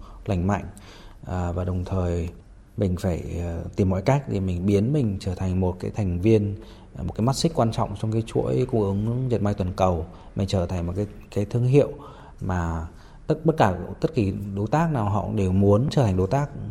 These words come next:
bền vững đối với mình. Cái hệ thống mình hoàn hảo hơn ấy, thì chắc chắn là hiệu quả sẽ cao nữa.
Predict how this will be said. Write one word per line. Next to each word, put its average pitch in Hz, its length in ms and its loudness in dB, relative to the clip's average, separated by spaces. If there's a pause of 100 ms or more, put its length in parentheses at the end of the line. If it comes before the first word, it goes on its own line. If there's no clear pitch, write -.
(140)
bền 104 200 0
vững 117 200 -2
đối 110 100 0
với 107 100 0
mình. 110 220 0 (260)
Cái 127 80 -8
hệ 139 180 -2
thống 101 160 -2
mình 120 120 2
hoàn 113 140 0
hảo 92 140 0
hơn 117 220 4
ấy, - 120 2 (260)
thì 98 160 -2
chắc 131 140 -2
chắn 113 160 2
là 113 80 -2
hiệu 113 160 0
quả 92 180 0
sẽ 101 100 -2
cao 110 160 2
nữa. 110 240 0